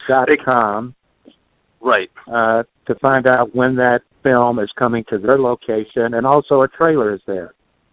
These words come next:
Speaker 2: Right, exactly.
Speaker 1: Okay.
Speaker 2: And if,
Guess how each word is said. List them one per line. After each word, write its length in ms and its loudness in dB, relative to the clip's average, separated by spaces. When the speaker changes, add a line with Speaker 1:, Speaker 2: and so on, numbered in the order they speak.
Speaker 2:
Right, 380 0
exactly. 600 -4
Speaker 1:
Okay. 560 -6
Speaker 2:
And 260 0
if, 160 0